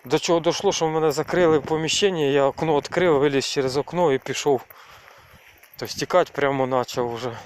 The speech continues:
щоб туди дійти до... До самих главних. Понятно, що вони все знали, але це все одно такий чоловік. Це вже я зараз так розмишляю.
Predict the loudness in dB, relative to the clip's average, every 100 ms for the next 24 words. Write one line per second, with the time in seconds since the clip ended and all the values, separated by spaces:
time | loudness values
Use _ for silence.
0 | -20 -20 -20 -20 -20 -20 -18 -18 -20 _
1 | _ -20 -20 -20 -10 -8 -6 -4 0 2
2 | 2 2 0 0 2 2 2 -2 -12 -18
3 | -18 -20 -20 -20 -20 -20 -20 -20 -8 -4
4 | 0 2 2 2 2 2 0 0 2 2
5 | 2 0 2 2 0 0 -2 2 4 4
6 | 2 -2 -4 -4 0 2 2 -2 -4 -4
7 | -2 0 2 2 -2 0 0 4 4 4
8 | 4 2 0 0 -2 -2 -4 -6 -6 -4
9 | -4